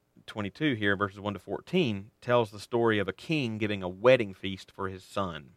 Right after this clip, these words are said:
Verse two, as the story goes, the servants were sent out to call those who were invited to come, those who would be most expected to come, but who instead reject the offer and do not come, as expected. Verses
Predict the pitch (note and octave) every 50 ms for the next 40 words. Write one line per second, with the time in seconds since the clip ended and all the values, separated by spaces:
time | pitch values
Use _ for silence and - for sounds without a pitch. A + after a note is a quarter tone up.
0 | _ _ _ _ _ _ _ - - - - - - G#2 F#2 D#2 - _ _ _
1 | _ _ _ _ _ _ _ _ _ - G#2 F2+ F#2 F#2+ - - A2+ G#2 G2+ F#2
2 | G2+ G2+ G2 F#2 E2+ F#2 - - - A#2 A2+ G2+ G2 D#2 - - G2 - - -
3 | B2 A#2 A2 G#2+ G2+ G2+ - - - - _ _ - - G#2+ F#2 - - - B2
4 | A#2+ A#2+ B2 A#2+ G#2 G#2 F#2+ F#2+ G2 - - A2+ G#2 G2 G2 G2 F#2+ F#2 F2+ F2
5 | F2 F2+ - - - - - F3+ D3+ G2+ E2+ E2+ F#2+ - _ _ _ _ _ _
6 | _ _ _ _ - G2+ G2+ G#2 G#2+ - - A#2 A2+ G#2+ G2 F2 G2 G2 F#2+ F2+
7 | F2+ F2+ F2 F#2 - _ _ _ _ _ _ _ _ _ _ _ - E2+ F2 F2
8 | - - F2+ - - - - D4 - - F2+ E2 F#2 - - F#2+ F2+ E2+ D#2 D#2
9 | - _ _ _ _ _ _ _ _ _ _ _ - G2 G#2+ G2+ A#2 B2+ B2+ B2
10 | A#2+ A2 G#2 - - - - F#3 G3 F3 G#2+ G2 F#2+ G2 G2+ - - - G#2 G2
11 | F2+ F#2+ A2+ C3+ D3 - - A2 F#2 F2+ E2+ E2+ - - B2 A2+ G#2 F#2+ F2+ G2+
12 | G#2+ G#2+ A2 A#2+ D3 D3+ - - _ - - E2 - A#1+ - _ _ _ - -
13 | F2 F2 F2 F2+ E2 - - - B2 - - F2+ D#2+ _ - F2 F2 - - F2
14 | -